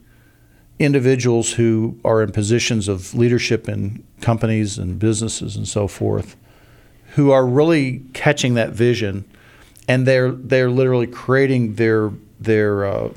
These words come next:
business into a model of how you do that in very practical ways, whether, whether it's by, um, uh, you know, how they,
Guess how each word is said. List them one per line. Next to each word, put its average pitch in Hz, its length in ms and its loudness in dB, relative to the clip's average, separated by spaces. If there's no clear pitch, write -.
business 123 640 0
into 127 720 0
a - 80 2
model 117 560 2
of 104 180 -2
how - 260 -4
you 123 200 0
do 117 240 2
that 98 400 -8
in 117 120 0
very 120 220 0
practical 110 640 -2
ways, 104 600 0
whether, 110 520 2
whether 117 500 2
it's 113 160 -2
by, 110 520 2
um, 104 420 -2
uh, - 300 -4
you 139 100 -2
know, 104 160 -2
how 135 160 2
they, 127 260 -2